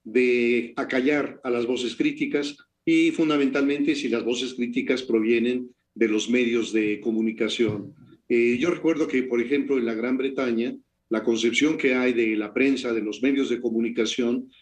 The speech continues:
es que es el perro guardián de la democracia. Y en realidad lo es en la medida en que ejerce un periodismo crítico, profesional, responsable, aunque sabemos que también existen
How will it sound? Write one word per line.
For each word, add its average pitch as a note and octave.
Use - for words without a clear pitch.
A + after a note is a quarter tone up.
es F3
que D#3+
es D#3+
el C#3
perro D#3
guardián C3+
de C3
la A#2
democracia. A2
Y C3+
en B2
realidad D#3
lo D#3+
es D#3
en B2
la A#2
medida C3+
en B2+
que A#2+
ejerce C3
un C3
periodismo B2+
crítico, B2
profesional, A2+
responsable, A#2
aunque C3
sabemos E3
que C#3
también C3
existen B2+